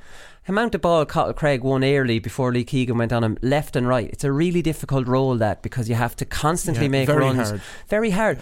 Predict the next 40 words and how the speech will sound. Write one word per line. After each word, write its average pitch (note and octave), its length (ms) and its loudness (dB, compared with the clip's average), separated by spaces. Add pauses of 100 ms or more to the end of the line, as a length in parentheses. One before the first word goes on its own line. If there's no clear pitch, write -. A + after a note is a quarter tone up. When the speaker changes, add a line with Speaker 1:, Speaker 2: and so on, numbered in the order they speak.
(160)
Speaker 1:
But F3+ 200 -2
you've, E3 160 0
if - 200 -4
you've D#3+ 140 0
got - 220 0
pace, F#3 360 2
it's - 140 -4
an C#3 80 4
easy E3+ 300 0
role B2+ 260 2
because C3 340 -2
you've C3 100 -2
got C#3+ 140 -2
so G3 220 0
much F3 140 0
space D3 320 0
left C3 220 0
and A#2 80 2
right. F#2+ 300 0
Speaker 2:
Yeah, B2 120 0
that's B2+ 180 0
true, A2 180 0
yeah. G#2 140 0
Speaker 1:
And, D#3+ 180 -2
and F3 120 2
you G#3+ 140 4
make F#3+ 180 0
it D3 100 -2
so G#3 260 2
much G3+ 240 0
easier C3+ 520 0 (360)
on C3 340 2
the, - 100 -4 (200)
the - 120 0
players F#3 340 0
coming D3 240 -2
out C3 140 -2
the G#2+ 80 -10
field. B2 400 -2 (340)
Right, D3 320 2